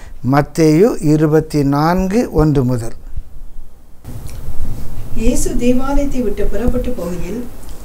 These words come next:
Speaker 2: அவருடைய சீஷர்கள் தேவாலயத்தின் கட்டடங்களை அவருக்கு காண்பிக்க அவரிடத்தில் வந்தார்கள்.
Speaker 1: கடந்த வாரம் இதை குறித்து நான் உங்களுக்கு சொன்னேன். இது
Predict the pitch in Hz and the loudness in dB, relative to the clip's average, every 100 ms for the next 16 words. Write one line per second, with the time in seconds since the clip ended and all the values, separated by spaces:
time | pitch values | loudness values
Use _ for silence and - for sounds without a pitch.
0 | - 214 220 208 190 - 277 - - 277 | -6 0 0 4 2 2 2 4 6 6
1 | 285 240 220 226 240 247 254 - 240 196 | 4 0 0 0 0 0 -2 -2 -2 0
2 | 185 214 214 202 196 185 - 202 196 190 | 0 0 -2 -4 -4 -6 -8 -12 -12 -12
3 | 175 202 214 226 233 254 226 180 185 196 | -14 -8 -6 -6 -6 -6 -4 -6 -8 -6
4 | 185 175 170 165 165 165 196 226 208 196 | -8 -6 -6 -8 -4 0 2 4 8 8
5 | 202 185 147 160 196 185 170 165 160 151 | 6 4 2 -2 -2 -2 -2 0 -2 -2
6 | 139 156 147 170 220 175 139 143 135 131 | -2 -2 0 -2 -2 -4 0 0 0 -4